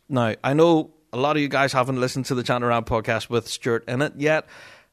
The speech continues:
That will drop in the coming week or so. I have to tell you, if you haven't checked out Chanter Rant, please do, but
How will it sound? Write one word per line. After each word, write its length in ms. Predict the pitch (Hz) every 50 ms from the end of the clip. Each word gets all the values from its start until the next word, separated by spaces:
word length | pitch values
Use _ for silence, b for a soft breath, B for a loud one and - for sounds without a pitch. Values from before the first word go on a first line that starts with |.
| _ _ 175
That 260 | - 143 151 - -
will 160 | 139 143 147
drop 400 | 135 123 127 127 139 139 - -
in 80 | 135 127
the 60 | 120
coming 260 | - 135 123 117 117
week 180 | 117 131 143 -
or 80 | 165
so. 280 | 147 - 165 170 165 143 - _ _ _ _ _ _ _ _ _ _ _ _ - -
I 100 | 143 139
have 160 | 127 143 123
to 100 | - 127
tell 260 | - - 120 117 120 120
you, 180 | 120 117 104 - _ - _
if 100 | 117 104
you 80 | 113 101
haven't 320 | 123 139 147 160 170 170
checked 260 | - - 143 151 -
out 140 | 156 135 131
Chanter 260 | - 139 131 127 123
Rant, 260 | 120 120 120 120 - - _ _ _ _ _ _ _ _ _ _ _ _ _ _ _ _
please 260 | - 160 165 147 -
do, 320 | - 131 135 160 170 160 165
but 360 | 165 156 131 127 123 -